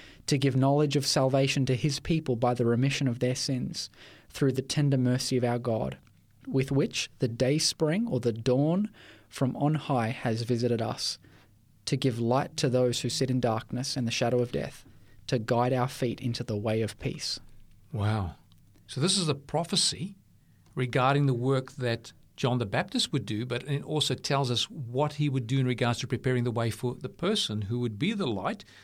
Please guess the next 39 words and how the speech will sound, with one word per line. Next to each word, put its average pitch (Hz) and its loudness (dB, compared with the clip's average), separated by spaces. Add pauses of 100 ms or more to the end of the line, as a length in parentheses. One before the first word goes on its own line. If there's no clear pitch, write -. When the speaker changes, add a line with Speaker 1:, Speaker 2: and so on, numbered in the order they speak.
(100)
Speaker 2:
like 131 -6
you 131 -2
said, 120 0 (120)
to - -8
give 120 0
light 131 2
to 135 0
those 120 0
who 117 -2
sit 113 0
in 113 -2
darkness 117 -8 (720)
Speaker 1:
And 135 0
Speaker 2:
and - -
Speaker 1:
to 123 2
Speaker 2:
the 117 -2
shadow 127 4
Speaker 1:
guide 143 4
Speaker 2:
of 135 6
Speaker 1:
our 131 6
Speaker 2:
death. - -2
Speaker 1:
feet 113 0
into 123 -2
the 120 0
way 110 2
of - -6
peace. - -4 (420)
So, 147 4
Speaker 2:
Hmm. 151 4
Speaker 1:
which 110 4
is 147 4
interesting. 160 2
I 135 2
th-, - -6
I 131 0
think 226 -4
that 123 2
actually, 120 0
um, 110 -2